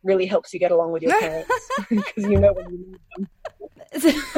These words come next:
Speaker 2: so, uh, how, uh, what, how did you end up then making the move from, 'cause you're in Leicestershire now, so, so from when you moved back to the U K, did you move straight to Leicestershire, or did you do some travelling around, or how, how did it work out?
Speaker 1: So, because I was,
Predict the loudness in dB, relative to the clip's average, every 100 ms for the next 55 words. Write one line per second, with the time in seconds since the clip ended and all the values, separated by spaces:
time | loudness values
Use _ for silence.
0 | 2 2 0 -4 -6 -12 -10 -4 -2 -2
1 | -4 -6 -8 -8 -4 -4 -4 -4 -2 -2
2 | -2 -4 -6 -4 -2 0 0 -2 -2 -4
3 | -2 -2 -4 -2 -2 2 4 4 0 -4
4 | -6 -4 -4 -4 -2 -2 -4 -6 -8 -4
5 | -2 -2 -4 -6 -8 -4 -2 -2 -6 -12
6 | -8 -4 -4 -4 -4 -4 -4 -4 -2 -4
7 | -4 -6 -6 -6 -4 -2 -2 -2 -4 -2
8 | -4 -4 -6 -2 -2 -2 -4 -2 -2 -6
9 | -10 -6 -8 -8 -10 -6 -6 -6 -8 -8
10 | -6 -8 -6 -8 -6 -6 -4 -6 -8 -8
11 | -2 0 0 0 -2 -2 -4 -4 -2 0
12 | -2 -2 -4 -4 -4 -12 -16 -20 _ 0
13 | 2 0 -4 -14 -20 _ -6 0 2 4
14 | 6 4 2